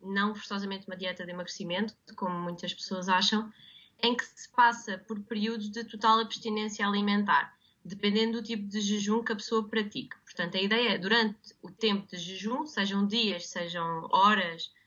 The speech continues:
o que for, não há qualquer consumo alimentar. Em termos de tipos, eu acredito que nós hoje não vamos falar de todos os tipos que existem, porque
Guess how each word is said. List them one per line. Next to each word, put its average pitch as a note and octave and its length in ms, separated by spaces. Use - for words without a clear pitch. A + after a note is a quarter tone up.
o F3+ 60
que - 100
for, A#3+ 280
não G#3 300
há A3+ 200
qualquer A3 340
consumo A3+ 760
alimentar. G#3 760
Em A#3+ 100
termos D4+ 260
de C#4 180
tipos, G3+ 720
eu B3+ 140
acredito C4 380
que B3+ 60
nós B3 220
hoje A#3+ 140
não A#3+ 100
vamos A#3+ 260
falar A3+ 420
de A#3 100
todos A#3 260
os A#3 140
tipos G#3+ 240
que A#3 160
existem, G3+ 520
porque G3 800